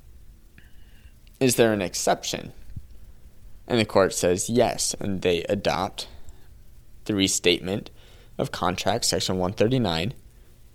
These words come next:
And all that really just says is that if there's a promissory estoppel, that doesn't, it, that can be treated as an exception to the statute of frauds.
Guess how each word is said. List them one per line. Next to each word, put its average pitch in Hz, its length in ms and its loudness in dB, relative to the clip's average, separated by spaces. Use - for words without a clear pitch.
And 104 260 -2
all 123 220 10
that 151 220 12
really 147 260 10
just 147 220 4
says 113 360 8
is 107 200 2
that 98 340 6
if 98 160 0
there's 107 260 2
a 95 60 2
promissory 120 600 0
estoppel, - 680 0
that 92 300 4
doesn't, 101 560 2
it, 113 280 8
that 107 180 10
can 123 100 2
be 117 80 4
treated 98 400 2
as 92 160 -4
an 104 100 -2
exception 92 460 -2
to 87 80 -2
the 78 140 -4
statute - 400 -6
of - 40 -10
frauds. - 500 -4